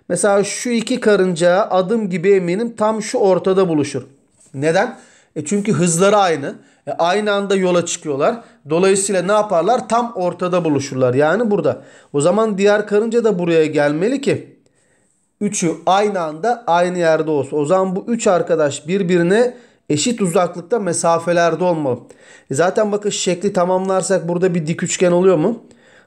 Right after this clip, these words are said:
Ha, muhteşem üçlüden dolayı zaten tam bu ortada olmak zorundalar. Buna göre P noktasının koordinatlarını istiyorlar. Yani sıfıra iki ile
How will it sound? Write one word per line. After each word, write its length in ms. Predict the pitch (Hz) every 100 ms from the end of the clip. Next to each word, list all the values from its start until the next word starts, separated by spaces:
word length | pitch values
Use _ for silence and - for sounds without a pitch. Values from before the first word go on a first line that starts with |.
| _
Ha, 200 | 165 139
muhteşem 640 | 143 160 - 180 202 196
üçlüden 640 | 196 - - 170 175 170 160
dolayı 400 | 156 160 156 139
zaten 560 | 123 160 170 208 233 - - _ -
tam 280 | 180 185
bu 200 | 185 190
ortada 340 | 160 151 180 185
olmak 460 | 180 160 185 208
zorundalar. 720 | 143 127 139 147 143 139 123 107 - _ _ - _
Buna 140 | 196 226
göre 300 | 202 196 196
P 240 | 202 220
noktasının 520 | 208 180 180 160 214
koordinatlarını 760 | 233 190 185 180 185 175 170 160
istiyorlar. 420 | 151 - 139 131
Yani 460 | 127 190 185 170 233 - _ _ _ _
sıfıra 520 | - - 226 208 160
iki 360 | 139 160 -
ile 520 | 190 160 147 175 233